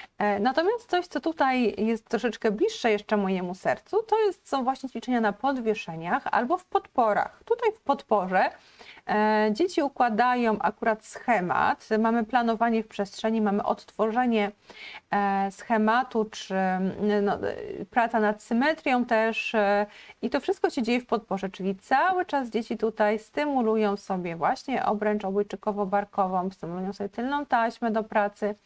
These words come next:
pobudzają się, aktywizują, e, i tak naprawdę proste ćwiczenie, które można wykonywać nie tylko na takiej platformie,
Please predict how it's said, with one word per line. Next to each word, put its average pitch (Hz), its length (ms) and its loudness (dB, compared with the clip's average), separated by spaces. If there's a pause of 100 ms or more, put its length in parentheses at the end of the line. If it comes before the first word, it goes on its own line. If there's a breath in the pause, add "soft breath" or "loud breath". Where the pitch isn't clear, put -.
(400 loud breath)
pobudzają 233 640 2
się, 208 300 0
aktywizują, 226 920 0 (200)
e, 208 180 2
i - 180 -6
tak 277 200 -2
naprawdę 254 380 -2
proste 269 440 -2
ćwiczenie, 233 400 -2
które 214 220 0
można 214 300 0
wykonywać 208 640 0
nie 226 100 0
tylko 359 300 0
na 233 120 2
takiej 202 300 0
platformie, 180 640 -2